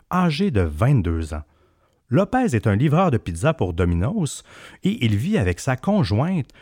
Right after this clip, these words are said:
et leur enfant nouveau-né. Lorsque les enquêteurs arrivent chez lui, ils remarquent un homme plutôt antipathique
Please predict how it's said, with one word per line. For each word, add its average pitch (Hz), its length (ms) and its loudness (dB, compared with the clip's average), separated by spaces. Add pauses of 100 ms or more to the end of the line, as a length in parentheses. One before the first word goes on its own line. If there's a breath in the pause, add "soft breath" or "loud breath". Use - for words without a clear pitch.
(140 loud breath)
et 151 80 0
leur 170 200 2
enfant 170 320 0
nouveau-né. 85 520 0 (1600)
Lorsque 226 280 -2
les 95 200 2
enquêteurs 147 440 0
arrivent 107 240 0
chez 90 240 -2
lui, 104 240 -6 (320 soft breath)
ils 165 140 4
remarquent 208 400 2
un 95 180 4
homme 147 180 4
plutôt 202 380 2
antipathique - 720 -4